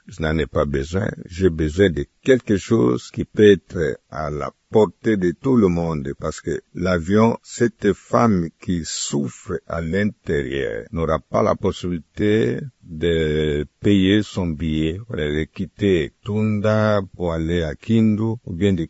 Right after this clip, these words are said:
quitter Kindu pour aller à Kisangani. Non, alors j'ai cherché un moyen de donner à tout le monde la possibilité de se retrouver. C'est ainsi que nous avons commencé avec, euh, ces femmes dans ces centres que vous,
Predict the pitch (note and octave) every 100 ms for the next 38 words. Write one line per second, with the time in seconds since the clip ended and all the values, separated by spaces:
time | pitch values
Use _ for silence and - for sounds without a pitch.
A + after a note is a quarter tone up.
0 | - E2 - G2 - G#2+ A2 G2+ G#2 G2+
1 | F2+ G2+ F2+ E2+ F2 F2 D#2+ - F2+ -
2 | F2 E2+ F#2 A2 A#2 A#2 A2+ - F#2 G#2
3 | E2+ - D#2+ D2+ - D#2 E2 G2+ G#2 -
4 | F#2+ E2 - A2+ A2+ - A2 A2+ G#2 G2+
5 | F#2 F2+ G2+ A2+ - D#2+ D#2 D#2+ - -
6 | G#2+ G2+ G#2 - - D2+ _ - C3+ A2
7 | G2 G#2+ A2+ A#2 A2 G#2+ - - - D2+
8 | - B2 - F#2+ F#2 D#2 - - - D#2
9 | - F#2+ F#2+ - G2 F2+ D#2+ E2+ - -
10 | E2+ E2 - A2 F2+ F#2+ E2+ - - F#2+
11 | F#2 G2 G2 F#2 F2 D#2+ D#2+ F2 F#2 -
12 | D#2 D2+ C#2+ G2+ E2+ D2+ F2 E2 - C#2+
13 | B1 - - - - - - G2+ G#2 F#2
14 | - F2+ F#2 E2+ C#2 - - B3 F#2 -
15 | E2+ D2+ D2 C#2+